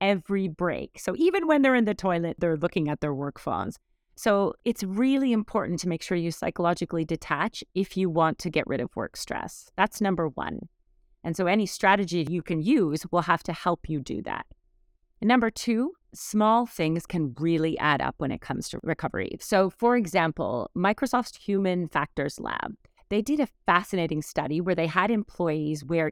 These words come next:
E E G caps to measure their brain, beta brain ac-,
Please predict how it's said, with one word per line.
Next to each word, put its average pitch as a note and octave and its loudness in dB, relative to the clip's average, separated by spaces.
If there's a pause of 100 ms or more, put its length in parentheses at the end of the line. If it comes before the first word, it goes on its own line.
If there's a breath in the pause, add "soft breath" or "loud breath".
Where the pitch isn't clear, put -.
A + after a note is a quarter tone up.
E G3+ -2
E F3 -2
G C#3+ -2
caps - -10
to E3+ -6
measure G3 2
their G3+ 2
brain, D#3 0 (380 loud breath)
beta F#3 4
brain C3 -4
ac-, C3+ -6